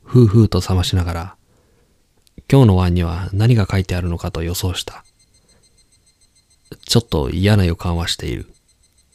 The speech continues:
というのも、この椀をくれた時、母が妻にこそっと、「とっておきのお椀もあげる」と言っていたのを聞いたからだ。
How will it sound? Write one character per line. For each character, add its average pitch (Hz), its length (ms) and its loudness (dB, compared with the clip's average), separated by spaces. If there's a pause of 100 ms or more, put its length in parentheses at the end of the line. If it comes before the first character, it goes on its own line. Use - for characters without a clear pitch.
(880)
と 113 100 -2
い 113 100 6
う 110 80 6
の 95 80 4
も、 - 320 -6 (880)
こ - 120 2
の 120 120 8
椀 120 180 6
を 113 80 6
く 113 100 -2
れ 113 60 4
た 113 100 -2
時、 - 460 -10 (760)
母 110 340 4
が 85 280 -4 (680)
妻 113 260 0
に 87 80 -2
こ - 120 -14
そ - 140 -2
っ - 120 -4
と、 - 240 -14 (1300)
「と 113 100 2
っ 104 40 2
て - 160 0
お 135 80 6
き 127 140 0
の 120 100 6
お 117 40 4
椀 113 180 6
も 110 200 2
あ 95 40 4
げ 92 120 2
る」 95 140 -2 (840)
と 120 100 2
言 113 40 4
っ - 20 0
て - 140 -4
い 107 80 0
た 101 120 0
の 87 120 0
を - 320 -10
聞 110 120 -4
い 101 40 -6
た - 80 -2
か - 120 -8
ら 82 60 -10
だ。 - 200 -18